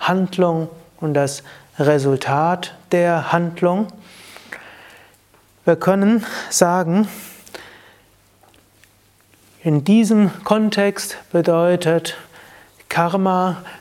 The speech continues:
was wir erfahren und was auf uns zukommt, ist auf irgendeine Weise gut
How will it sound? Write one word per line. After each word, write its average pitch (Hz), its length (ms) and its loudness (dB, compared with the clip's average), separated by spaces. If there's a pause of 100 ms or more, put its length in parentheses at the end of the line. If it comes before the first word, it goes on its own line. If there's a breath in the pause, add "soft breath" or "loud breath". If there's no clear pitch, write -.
(120 loud breath)
was 196 380 0
wir 208 180 2
erfahren 202 1200 0
und 160 180 -4
was 196 280 0
auf 160 240 0
uns 143 280 -4
zukommt, 202 720 -2 (280 loud breath)
ist 214 380 -2
auf - 140 0 (180)
irgendeine 208 880 4
Weise 160 380 2
gut 214 360 0